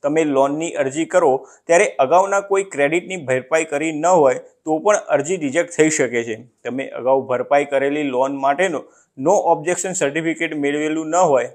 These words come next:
અથવા લેટ પેમેન્ટ કરવાની ટેવ હોય, કોઈ ટેલિફોન બિલ ભરવાના બાકી હોય વગેરે તમારી અરજીઓને અસર કરી શકે છે. ત્યાર પછી આવે છે પ્રોપર્ટીનું બેકગ્રાઉન્ડ. તમે જે પ્રોપર્ટી માટે હોમ લોનની અરજી કરી હોય તેનું બેકગ્રાઉન્ડ પણ જોવામાં આવે છે.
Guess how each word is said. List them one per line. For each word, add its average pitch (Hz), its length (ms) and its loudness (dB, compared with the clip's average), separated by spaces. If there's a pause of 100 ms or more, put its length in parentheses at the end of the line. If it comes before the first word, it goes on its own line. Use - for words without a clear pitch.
(140)
અથવા 143 360 6 (400)
લેટ 196 260 4
પેમેન્ટ 185 340 -4
કરવાની 165 480 -2
ટેવ 160 320 -4
હોય, 160 300 6 (420)
કોઈ 185 160 0
ટેલિફોન 180 540 0
બિલ 160 200 -2
ભરવાના 165 480 4
બાકી 131 360 6
હોય 135 220 4 (220)
વગેરે 170 420 0
તમારી 180 400 -2
અરજીઓને 170 480 0
અસર 156 280 -2
કરી 151 280 -2
શકે 120 260 -4
છે. 113 160 -10 (240)
ત્યાર 170 240 8
પછી 196 320 0
આવે 165 160 6
છે 190 180 0
પ્રોપર્ટીનું 160 640 -2
બેકગ્રાઉન્ડ. 123 500 -4 (140)
તમે 151 260 -2
જે 170 220 -2
પ્રોપર્ટી 165 460 -2
માટે 160 320 -2
હોમ 185 300 -6
લોનની 165 380 -6
અરજી 135 320 -4
કરી 156 240 -2
હોય 160 300 -2
તેનું 147 320 -14
બેકગ્રાઉન્ડ 143 480 -4
પણ 160 220 -6
જોવામાં 120 420 0
આવે 107 160 -8
છે. 123 180 -16